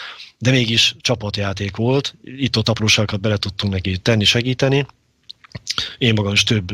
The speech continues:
projektbe beletettem egy kicsit a kezemet, de, de ez benne a jó, hogy valaki viszi a, a fő koncepciót,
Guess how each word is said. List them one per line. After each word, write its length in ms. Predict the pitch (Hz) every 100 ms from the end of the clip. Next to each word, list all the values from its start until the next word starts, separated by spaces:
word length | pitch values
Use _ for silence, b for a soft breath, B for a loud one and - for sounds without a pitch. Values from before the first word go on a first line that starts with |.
| 98
projektbe 440 | 113 104 98 101
beletettem 520 | 101 101 101 104 -
egy 80 | 101
kicsit 180 | 92 -
a 40 |
kezemet, 420 | 90 110 131 139 120
de, 160 | 139 B B -
de 120 | 135
ez 120 | 135
benne 220 | 123 123
a 60 | 120
jó, 320 | 120 98 85 - _ _
hogy 160 | - 113
valaki 460 | 131 127 117 120 113
viszi 320 | 123 - 110
a, 320 | 104 98 95 -
a 100 | 101
fő 160 | -
koncepciót, 840 | 113 127 127 135 - 147 147 156 160